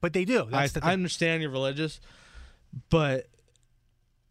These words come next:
Speaker 2: I am, I hate when players do that. So when they say,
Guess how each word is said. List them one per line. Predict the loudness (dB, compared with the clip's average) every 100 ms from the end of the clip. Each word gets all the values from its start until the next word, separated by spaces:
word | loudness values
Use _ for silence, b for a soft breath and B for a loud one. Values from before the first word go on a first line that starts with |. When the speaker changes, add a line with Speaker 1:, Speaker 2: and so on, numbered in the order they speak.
| _ _ _ _ _ _ _ _ 2
Speaker 2:
I | 4 4
am, | 2 0 -2 -2
I | 0 0
hate | 0 -2
when | -4
players | -2 -2 -2
do | -6 -8
that. | -10 -4
So | -2
when | 0
they | 0 0
say, | 0 0